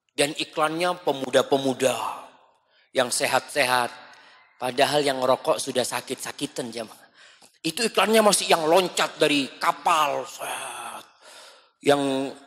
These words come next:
Allah sudah. Sekali-kali antum punya duit iklan di sana api neraka. Kira-kira boleh enggak, jamaah? Ana enggak tahu. Insya Allah boleh lah. Yang penting kan bayar. Di Batu ini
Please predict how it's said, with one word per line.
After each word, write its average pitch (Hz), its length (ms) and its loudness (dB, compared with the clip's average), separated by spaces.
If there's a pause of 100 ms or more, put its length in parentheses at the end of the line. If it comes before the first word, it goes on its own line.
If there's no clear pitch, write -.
(140)
Allah 117 560 4
sudah. 101 360 -4 (1500)
Sekali-kali 156 560 -2
antum 127 240 -2
punya 127 240 -4
duit 131 320 0
iklan 123 320 -4
di 107 80 -4
sana 110 320 -2
api 107 160 -8
neraka. 98 360 -6 (1400)
Kira-kira 135 680 -2
boleh 123 480 0
enggak, 107 320 -10
jamaah? - 400 -20 (2250)
Ana 127 160 -2
enggak 120 200 -4
tahu. 113 120 -6
Insya 196 240 0
Allah 262 160 2
boleh 190 320 6
lah. - 140 -8 (260)
Yang 196 200 0
penting 240 160 -2
kan 277 120 -2
bayar. 214 320 2 (1900)
Di 170 360 -2
Batu 170 360 4
ini 214 440 -2